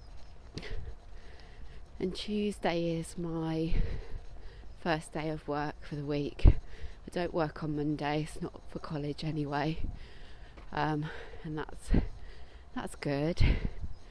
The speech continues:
Something I introduced when my son was born and thought, "I'm just gonna keep this for now. We'll see,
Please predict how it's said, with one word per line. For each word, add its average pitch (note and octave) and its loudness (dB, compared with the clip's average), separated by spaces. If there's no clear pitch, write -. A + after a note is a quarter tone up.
Something F3+ -2
I E3+ 2
introduced D#3+ -4
when D3+ -4
my D#3 -2
son D3 -2
was C#3+ -6
born C#3+ 2
and D#3 -6
thought, D3 0
"I'm D#3 -2
just D#3 -8
gonna D3 -2
keep - -4
this - -4
for - -8
now. C#3+ 0
We'll E3 -6
see, D3 0